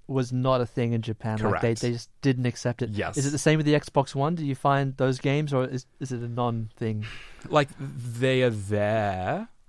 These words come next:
Speaker 2: on, on, like, a yes or no scale, but as far as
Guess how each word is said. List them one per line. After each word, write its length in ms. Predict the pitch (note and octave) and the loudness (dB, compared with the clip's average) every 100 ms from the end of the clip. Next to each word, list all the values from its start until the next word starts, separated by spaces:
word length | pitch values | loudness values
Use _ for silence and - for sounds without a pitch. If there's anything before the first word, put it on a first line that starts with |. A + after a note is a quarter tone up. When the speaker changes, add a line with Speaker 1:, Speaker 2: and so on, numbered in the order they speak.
| - | -4
Speaker 2:
on, 160 | A2+ A2+ | -2 0
on, 220 | A#2 A2 | -2 -2
like, 200 | G#2 G2 | -2 -2
a 200 | G#2+ F#2+ | -2 -2
yes 280 | G2 G#2 - | -2 -4 -4
or 100 | G#2 | -4
no 340 | G2 F#2+ B2+ | -4 -4 -4
scale, 540 | D3+ - D3 D3+ F#3+ G#3 | -6 -4 0 0 0 -4
but 240 | - G#2 | -4 -4
as 160 | G2+ - | -4 -4
far 340 | A2 G#2 G2+ | -2 2 2
as 460 | F#2+ G2 F#2 - | 0 -4 -10 -14